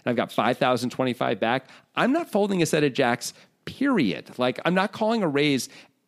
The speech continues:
for, for more than the, the amount I have left without the intention of getting my money in there, like, on the river with the hand this strong. Like, I'm just not doing it.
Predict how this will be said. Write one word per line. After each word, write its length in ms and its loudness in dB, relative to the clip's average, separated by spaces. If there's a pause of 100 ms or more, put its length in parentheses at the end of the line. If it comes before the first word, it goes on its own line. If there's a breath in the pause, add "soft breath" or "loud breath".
(120)
for, 200 0
for 400 -2
more 260 2
than 180 2
the, 100 0
the 120 0
amount 220 2
I 60 0
have 180 0
left 280 0
without 320 0
the 80 -2
intention 320 -4
of 120 -6
getting 260 0
my 140 0
money 340 0
in 140 -6
there, 180 -12
like, 420 -8 (340 soft breath)
on 140 -2
the 80 2
river 240 2
with 140 -2
the 120 2
hand 240 2
this 120 -2
strong. 320 0
Like, 140 -6
I'm 80 -6
just 180 -6
not 180 -4
doing 260 -4
it. 120 -20